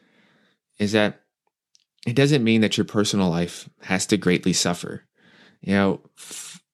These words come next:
far too often, being an entrepreneur, being a leader, a high performer,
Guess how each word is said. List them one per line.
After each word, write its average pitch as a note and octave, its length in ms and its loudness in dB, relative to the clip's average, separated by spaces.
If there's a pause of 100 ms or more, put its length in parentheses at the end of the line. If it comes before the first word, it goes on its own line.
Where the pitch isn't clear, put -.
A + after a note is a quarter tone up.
far A2+ 260 2
too A#2+ 240 2
often, F2+ 640 -6 (180)
being G#2 260 2
an G2 80 4
entrepreneur, F2 680 -2 (440)
being G2+ 220 2
a G2 60 2
leader, F2+ 440 0 (160)
a G#2 40 -12
high G2 180 -4
performer, F2+ 560 -2